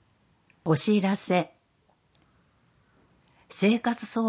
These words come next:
音に注意しよう。近年、市には生活騒音に関する苦情や相談が多く寄せられています。生活騒音について今一度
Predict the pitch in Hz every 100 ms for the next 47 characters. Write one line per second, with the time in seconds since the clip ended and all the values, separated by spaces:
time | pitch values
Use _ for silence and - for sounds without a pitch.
0 | 175 143 135 135 131 - 240 240 175 131
1 | - 160 156 147 - _ _ _ _ _
2 | _ _ _ _ _ _ _ _ _ -
3 | 220 220 147 143 135 156 - - 233 160
4 | 139 127 - _ _ - 202 226 233 226
5 | - 240 214 143 143 131 151 165 - 147
6 | 131 131 _ - 160 196 196 180 180 -
7 | 165 156 160 147 147 139 139 _ _ 220
8 | 214 - 151 139 135 180 175 160 160 147
9 | 139 139 135 - _ _ _ _ _ _
10 | _ _ _ _ _ _ _ - 208 233
11 | 233 - - 233 190 147 135 - 165 139
12 | 143 131 - 156 165 202 185 - 160 165